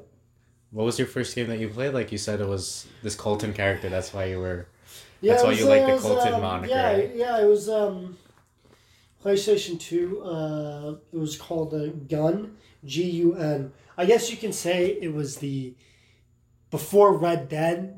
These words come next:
Speaker 1: Mm-hmm.
Speaker 2: this was Red Dead.
Speaker 1: Yeah, yeah, yeah,
Speaker 2: It
Speaker 1: yeah.
Speaker 2: was a Western open shooter game.
Speaker 1: Yeah.
Speaker 2: I would, holy, back then I would play it a lot.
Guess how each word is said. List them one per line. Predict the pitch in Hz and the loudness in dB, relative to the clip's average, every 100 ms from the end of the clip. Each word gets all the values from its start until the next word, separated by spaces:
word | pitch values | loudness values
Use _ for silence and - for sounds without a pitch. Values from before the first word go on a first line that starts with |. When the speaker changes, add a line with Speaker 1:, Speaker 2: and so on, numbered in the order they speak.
| 143 | -10
Speaker 1:
Mm-hmm. | 101 | -4
Speaker 2:
this | 110 156 - | 0 -2 -2
was | 151 135 | -6 -6
Red | 131 131 123 | -4 -4 -4
Dead. | 139 120 117 - 101 | -6 -6 -10 -16 -2
Speaker 1:
Yeah, | 95 95 | 2 2
yeah, | 92 | 2
yeah, | 90 | 2
Speaker 2:
It | 175 | 2
Speaker 1:
yeah. | 165 | 4
Speaker 2:
was | 160 143 | 4 2
a | 143 | 0
Western | 135 156 160 - 170 160 175 | 0 0 0 0 -4 -2 -4
open | 180 156 160 151 139 | -4 -4 -4 -6 -6
shooter | - - 151 147 139 | -8 -6 -4 -2 -2
game. | 135 131 151 170 - 95 | -2 -2 -2 -4 -10 -6
Speaker 1:
Yeah. | 85 85 | -4 0
Speaker 2:
I | 180 | 2
would, | 175 151 - | 4 2 0
holy, | - - 165 156 151 143 | -10 -4 0 2 2 0
back | 139 151 147 | 0 -4 -4
then | 151 147 | -6 -4
I | 156 | -2
would | 151 - | -4 -6
play | - - 151 160 160 147 | -14 -8 -2 2 4 2
it | - | -2
a | 156 | -10
lot. | 127 123 131 139 135 135 | -10 -8 -6 -4 -6 -8